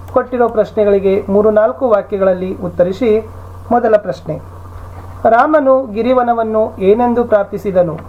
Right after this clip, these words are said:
ಉತ್ತರ, ರಾಮನು ಗಿರಿವನವನ್ನು ದೊರೆವಳೇ ಸೀತೆ, ಭೂಮಿ ಜಾತೆ,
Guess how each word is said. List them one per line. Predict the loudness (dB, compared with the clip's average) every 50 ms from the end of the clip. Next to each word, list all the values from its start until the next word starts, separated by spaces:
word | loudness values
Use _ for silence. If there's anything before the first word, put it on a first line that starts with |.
| -18 -18 -18 -18 -16 -6 -4 -4
ಉತ್ತರ, | -2 0 2 4 4 4 4 2 -2 -10 -18 -20 -20 -20 -20 -18 -18 -18 -18 -18 -6 0
ರಾಮನು | 4 4 4 4 4 2 2 2 2 2 2 0 0 -2
ಗಿರಿವನವನ್ನು | -2 0 2 2 2 4 4 4 2 2 2 0 0 0 -2 -2 -4 -4 0 2
ದೊರೆವಳೇ | 4 4 4 4 4 2 2 0 -2 -4
ಸೀತೆ, | -4 -4 -4 -4 -2 -2 -2 -2 -2 -4 -8 -14 -14 -8 -4
ಭೂಮಿ | 0 2 2 2 2 0 0
ಜಾತೆ, | 2 2 2 2 0 0 0 0 0 -2